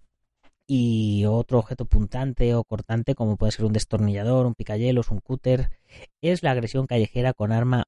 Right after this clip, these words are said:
más común y universal, ya sea como intimidación o como ataque. Si es solo un agresor,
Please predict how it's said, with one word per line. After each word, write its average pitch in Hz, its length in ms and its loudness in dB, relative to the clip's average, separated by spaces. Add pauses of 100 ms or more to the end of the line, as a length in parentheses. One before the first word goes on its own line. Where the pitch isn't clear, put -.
más 143 320 0
común 110 520 0 (140)
y 117 120 0
universal, 101 640 0 (520)
ya 135 100 0
sea 120 140 0
como 139 300 -2
intimidación 123 640 0
o 123 40 0
como 98 180 -2
ataque. 98 380 -4 (800)
Si 160 180 0
es 190 80 2
solo 156 320 2
un 131 140 -2
agresor, 135 580 -2